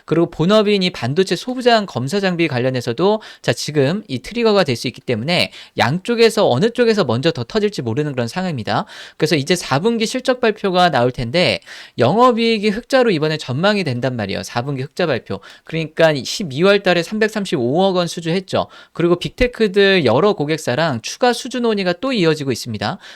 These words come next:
그래서 실적 터나-, 터러-, 터어라운드가, 자, 가시적이고, 그다음에 뇌수술용 의료 로봇은요, 지금 이십육 년이 이제 원년이 될 거예요. 본격적인 성과가 이십육 년부터 나온다.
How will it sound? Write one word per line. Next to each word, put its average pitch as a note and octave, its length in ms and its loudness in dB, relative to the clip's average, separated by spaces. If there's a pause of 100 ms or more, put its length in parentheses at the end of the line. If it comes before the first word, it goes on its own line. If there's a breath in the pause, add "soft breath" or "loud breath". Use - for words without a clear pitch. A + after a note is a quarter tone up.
그래서 E3+ 180 -2
실적 C4 420 -2
터나-, C#4 400 -2
터러-, C4 380 0 (100)
터어라운드가, E3+ 1120 2 (340 loud breath)
자, C#3+ 120 0
가시적이고, D3+ 920 0 (220 loud breath)
그다음에 F#3 400 2
뇌수술용 G#3+ 800 2
의료 D#3+ 200 0
로봇은요, C3 680 -2
지금 C#3+ 220 -4
이십육 D#3 420 -4
년이 G3+ 340 2
이제 C3+ 160 0
원년이 D#3+ 560 0
될 A2+ 140 -4
거예요. G2 280 -4
본격적인 E3 600 -2
성과가 F#3+ 560 0
이십육 A#2+ 400 -6
년부터 F3 360 -4
나온다. G2 360 -6